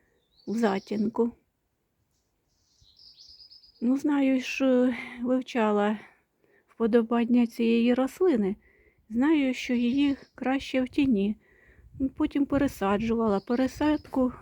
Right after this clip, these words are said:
воно в мене не, ця рослинка не переносила пересадку. І ось купила іще один такий кущик. Ну, це ось він такий доволі величенький.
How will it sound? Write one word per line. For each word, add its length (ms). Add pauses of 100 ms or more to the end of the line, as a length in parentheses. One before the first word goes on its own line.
воно 460
в 60
мене 260
не, 200
ця 240
рослинка 520
не 120
переносила 840
пересадку. 960 (680)
І 120
ось 260
купила 600 (120)
іще 560
один 340
такий 380
кущик. 800 (1500)
Ну, 160
це 260
ось 280 (180)
він 200
такий 380 (200)
доволі 520 (840)
величенький. 1120